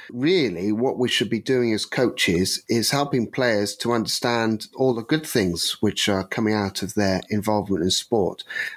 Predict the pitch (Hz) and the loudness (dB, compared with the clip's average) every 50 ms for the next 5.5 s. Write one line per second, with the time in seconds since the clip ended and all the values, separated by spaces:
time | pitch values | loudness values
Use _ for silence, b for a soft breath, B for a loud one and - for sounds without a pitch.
0 | B - 110 120 131 - 175 180 175 - 160 - - - - 139 135 - 120 - | B -2 -2 -2 0 0 -2 -2 0 0 -2 -2 -2 0 0 0 0 0 -2 -2
1 | 131 120 117 113 107 - 113 107 - - 151 151 147 131 101 82 73 76 113 - | 0 0 0 0 0 -2 -6 -8 -6 -4 -2 0 0 0 -2 -4 -4 -6 -6 -4
2 | - - - - - - _ _ B B B B B B B B B B B B | -2 -2 -2 -2 -4 -8 _ _ B B B B B B B B B B B B
3 | B B B B _ 117 120 127 127 127 127 127 127 127 127 127 127 127 127 127 | B B B B _ -4 0 2 2 2 2 2 2 2 2 2 2 2 2 2
4 | 127 127 123 123 127 b b b b _ - 127 131 127 123 - - 131 127 123 | 2 2 0 -2 -4 b b b b _ -2 0 0 0 0 0 0 0 0 0
5 | - - 147 160 147 - 120 113 107 - | 0 0 0 0 0 0 0 0 -2 -2